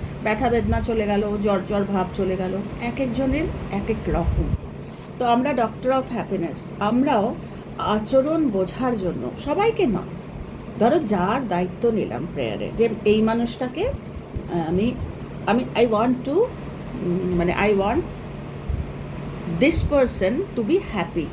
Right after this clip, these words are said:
মানে, এরকম আমি YouTube-এ আছি, YouTube-এর কথাই বলছি। YouTube-এ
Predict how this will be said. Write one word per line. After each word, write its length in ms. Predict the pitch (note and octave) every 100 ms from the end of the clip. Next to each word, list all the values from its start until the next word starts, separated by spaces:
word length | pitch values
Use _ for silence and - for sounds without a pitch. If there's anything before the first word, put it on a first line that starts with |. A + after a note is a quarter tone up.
| - - - - - - -
মানে, 300 | F3 E3 D3+ - - - - - - - - - - -
এরকম 280 | A3+ B3+ B3+ - -
আমি 280 | A3 B3 B3
YouTube-এ 380 | A#3+ B3+ A#3 B3
আছি, 420 | A3 - D4 A3+
YouTube-এর 360 | G3+ A3 A3 G#3+
কথাই 240 | G3 G#3+ F#3+
বলছি। 420 | D#3+ D#3+ - A#3 - - - A3
YouTube-এ 380 | A#3+ B3 C4+